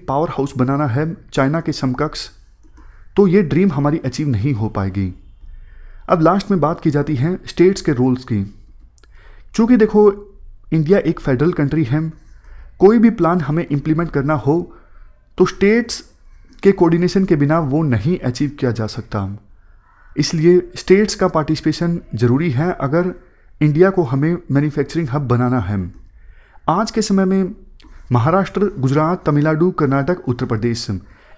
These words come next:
इन राज्यों के द्वारा सबसे ज़्यादा कंट्रीब्यूट किया जाता है मैन्युफैक्चरिंग ग्रोथ में, जिसका एक रीज़न ये है इंडस्ट्रियल यूनिट एस्टैब्लिश करने के लिए लैंड चाहिए और ज़्यादा लैंड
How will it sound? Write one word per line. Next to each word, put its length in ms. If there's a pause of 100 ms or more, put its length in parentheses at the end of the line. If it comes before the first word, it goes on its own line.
इन 180
राज्यों 280
के 100
द्वारा 440
सबसे 300
ज़्यादा 220
कंट्रीब्यूट 500
किया 100
जाता 240
है 280 (480)
मैन्युफैक्चरिंग 600 (120)
ग्रोथ 380
में, 260 (2000)
जिसका 260
एक 260
रीज़न 260
ये 260
है 240 (1000)
इंडस्ट्रियल 480
यूनिट 420
एस्टैब्लिश 440
करने 260
के 100
लिए 160
लैंड 360
चाहिए 480 (1500)
और 140
ज़्यादा 240
लैंड 360